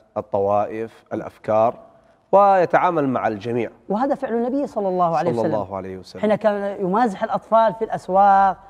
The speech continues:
Speaker 2: وكان يتعامل باللطف مع الجميع.
Speaker 1: جميل.
Speaker 2: فبما رحمة من الله لنت لهم.
Speaker 1: لنت لهم. شيخ محمود، نحن في ختام هذه الحلقة المباركة، كلمة أخيرة للشيخ محمود إلى أبناء مجتمعه، وهو ما شاء الله قريب منهم،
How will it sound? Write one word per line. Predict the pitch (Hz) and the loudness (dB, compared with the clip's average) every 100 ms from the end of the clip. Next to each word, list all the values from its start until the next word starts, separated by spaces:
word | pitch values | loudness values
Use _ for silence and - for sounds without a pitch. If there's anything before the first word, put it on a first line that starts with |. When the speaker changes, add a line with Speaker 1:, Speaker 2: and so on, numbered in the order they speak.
| - _ | -20 _
Speaker 2:
وكان | 190 196 208 214 208 | -2 0 0 0 0
يتعامل | 202 196 180 196 185 220 214 | -4 -4 -4 -2 0 2 0
باللطف | 175 180 208 214 | -2 -4 -6 -6
مع | 202 175 | -6 -6
الجميع. | 175 190 208 202 - _ - | -4 -4 -4 -6 -10 _ -2
Speaker 1:
جميل. | 151 113 | 0 0
Speaker 2:
فبما | - 214 208 208 | 2 2 4 2
رحمة | 247 240 226 | 0 -2 -6
من | 220 | -4
الله | 208 202 220 226 | -2 0 0 -2
لنت | 226 269 226 | -2 -2 0
لهم. | 185 | 0
Speaker 1:
لنت | 170 139 127 | 2 0 -2
لهم. | 104 107 | -2 -6
شيخ | 104 202 185 | -6 -6 -4
محمود، | 185 190 214 175 | -6 -2 -2 -2
نحن | 170 175 | -4 -4
في | 151 156 165 | -4 -4 0
ختام | 208 185 | 2 2
هذه | 151 127 113 | 2 0 -2
الحلقة | 101 123 110 | -2 -4 -4
المباركة، | 101 101 110 117 - 135 | -6 -4 -2 -2 -4 -6
كلمة | - 190 165 131 | -4 -4 -4 -4
أخيرة | 127 165 160 160 160 _ _ _ - | -4 0 0 -2 -8 _ _ _ -12
للشيخ | 117 - 156 139 | -10 -4 -4 -4
محمود | 127 139 143 139 - _ _ - | -8 -4 -2 -4 -8 _ _ -6
إلى | 127 131 | -4 -2
أبناء | 123 131 113 110 | -2 -4 -4 -8
مجتمعه، | 101 - 110 120 120 117 123 123 _ _ - | -12 -8 -4 -4 -4 -6 -8 -10 _ _ -2
وهو | 127 127 | 0 0
ما | 117 | -2
شاء | 113 123 | -4 -4
الله | 123 | -2
قريب | 113 - 143 120 | -2 -2 -2 -2
منهم، | 104 98 110 | -6 -10 -10